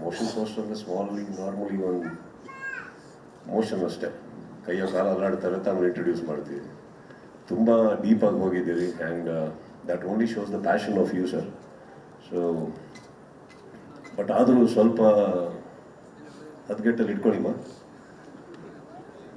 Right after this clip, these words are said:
ಏನು ಇದಿಷ್ಟನ್ನು ಸಿನಿಮಾಗೆ ಹಾಕ್ಲಿ. See, I have heard a lot ಗುರು ಅವ್ರ ಬಗ್ಗೆ. ಅಲ್ಲಿಂದ ಸ್ಟಾರ್ಟ್ ಮಾಡ್ಬೇಕು ಅಂದ್ರೆ ಗುರು ಅವ್ರ ಬಗ್ಗೆ ತುಂಬ ಕೇಳಿದ್ದೀನಿ. ಆ,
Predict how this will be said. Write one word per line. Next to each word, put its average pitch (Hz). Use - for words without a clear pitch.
ಏನು -
ಇದಿಷ್ಟನ್ನು 110
ಸಿನಿಮಾಗೆ 104
ಹಾಕ್ಲಿ. -
See, 147
I 135
have 113
heard 143
a 117
lot 101
ಗುರು 107
ಅವ್ರ 104
ಬಗ್ಗೆ. 92
ಅಲ್ಲಿಂದ 92
ಸ್ಟಾರ್ಟ್ 90
ಮಾಡ್ಬೇಕು 85
ಅಂದ್ರೆ 85
ಗುರು 90
ಅವ್ರ 87
ಬಗ್ಗೆ 85
ತುಂಬ 87
ಕೇಳಿದ್ದೀನಿ. 82
ಆ, 80